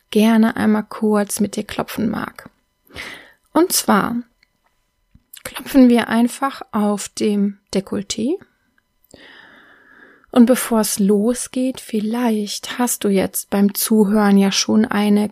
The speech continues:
kleine Sache im Kopf, in der du dich üben kannst. Ja, nimm ruhig eine ganz, einen ganz kleinen Aspekt von dir oder eine ganz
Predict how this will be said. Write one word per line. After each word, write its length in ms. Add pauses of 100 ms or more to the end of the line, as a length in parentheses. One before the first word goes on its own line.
kleine 720
Sache 580 (380)
im 220
Kopf, 600 (1300)
in 240
der 160
du 120
dich 320
üben 340
kannst. 640 (240)
Ja, 180
nimm 180
ruhig 320
eine 100
ganz, 320 (140)
einen 160
ganz 260
kleinen 460
Aspekt 540
von 220
dir 300
oder 120
eine 140
ganz 400